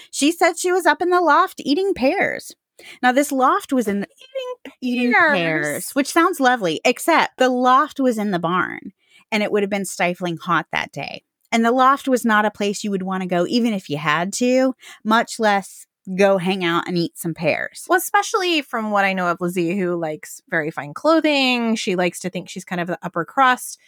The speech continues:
Speaker 2: Why is she gonna go and, uh, what I'm, uh, assuming is kind of a mouse-filled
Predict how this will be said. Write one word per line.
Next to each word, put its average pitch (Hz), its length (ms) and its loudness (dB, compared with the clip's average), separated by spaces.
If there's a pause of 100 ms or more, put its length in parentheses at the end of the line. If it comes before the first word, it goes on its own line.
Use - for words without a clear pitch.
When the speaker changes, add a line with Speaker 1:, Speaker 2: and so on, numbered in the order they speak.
(260)
Speaker 2:
Why 254 160 4
is 277 60 -6
she 320 120 -4
gonna 302 200 0
go 202 720 4
and, 185 260 -6
uh, 208 120 -8
what 208 160 2
I'm, 180 340 0
uh, - 400 -20 (140)
assuming 180 500 0
is 165 160 0
kind 180 160 0
of 170 100 0
a 165 240 0 (120)
mouse-filled 165 960 0